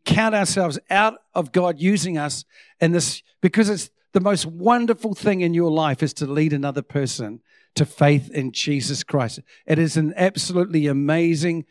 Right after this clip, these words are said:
feeling to have. And I can remember what took me out of my comfort zone was that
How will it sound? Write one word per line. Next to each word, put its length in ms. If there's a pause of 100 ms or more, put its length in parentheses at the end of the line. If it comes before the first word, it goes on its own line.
(180)
feeling 640 (480)
to 140
have. 440 (760)
And 120
I 60
can 180
remember 420
what 300
took 240
me 240
out 260
of 160
my 160
comfort 480
zone 300
was 160
that 240